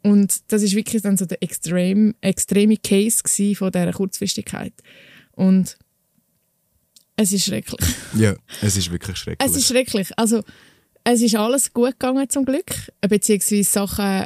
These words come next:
Speaker 1: die nicht gut gegangen sind, hat man nicht gesehen. Mm. Aber es sind dann so Sachen wie, wir haben, wir sind immer sehr gut abgesichert und haben unsere Slides auf einem Computer. Und es gibt immer ein Backup dazu.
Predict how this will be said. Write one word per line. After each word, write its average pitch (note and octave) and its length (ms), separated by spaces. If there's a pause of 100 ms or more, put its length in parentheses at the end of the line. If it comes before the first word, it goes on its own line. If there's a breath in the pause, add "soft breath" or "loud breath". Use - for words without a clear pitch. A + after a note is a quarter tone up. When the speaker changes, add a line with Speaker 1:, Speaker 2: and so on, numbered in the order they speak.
Speaker 1:
die F#3 140
nicht F#3 160
gut G3 120
gegangen F#3 260
sind, F3+ 240
hat F#3+ 140
man F3+ 160
nicht - 440
gesehen. A#3 500 (300)
Mm. F#3 440 (960 soft breath)
Aber F#3+ 540 (340)
es G3+ 100
sind A3 160
dann G#3+ 140
so G#3+ 100
Sachen G#3 440
wie, G3+ 300 (640)
wir G#3+ 260
haben, G3 340
wir G#3 120
sind G#3 160
immer A3 280
sehr G#3 200
gut G3 220
abgesichert G3 640
und F#3 120
haben F#3 140
unsere F3+ 220
Slides F#3 380
auf F3 100
einem F3+ 120
Computer. A#3 640 (540 soft breath)
Und F#3+ 160
es F3+ 100
gibt G3+ 140
immer G#3 200
ein F#3+ 80 (120)
Backup - 420
dazu. - 320